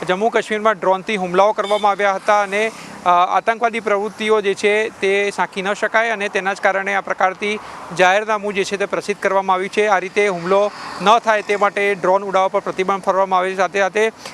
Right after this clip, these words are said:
અ, પેરાગ્લાઇડિંગ પર તે જે છે તે પણ પ્રતિબંધ ફરવામાં આવ્યો છે. ખાસ કરીને, અ, અમદાવાદનું જે એરપોર્ટ છે તે ઉપરાંત,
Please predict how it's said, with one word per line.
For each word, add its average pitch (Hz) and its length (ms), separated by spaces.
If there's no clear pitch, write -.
અ, 185 140
પેરાગ્લાઇડિંગ 208 640
પર 196 140
તે 190 200
જે 185 100
છે 196 180
તે 190 120
પણ 202 260
પ્રતિબંધ 190 460
ફરવામાં 185 340
આવ્યો 185 140
છે. 202 100
ખાસ 185 240
કરીને, 202 420
અ, - 20
અમદાવાદનું 208 640
જે 214 220
એરપોર્ટ 190 440
છે 220 220
તે 214 320
ઉપરાંત, 214 520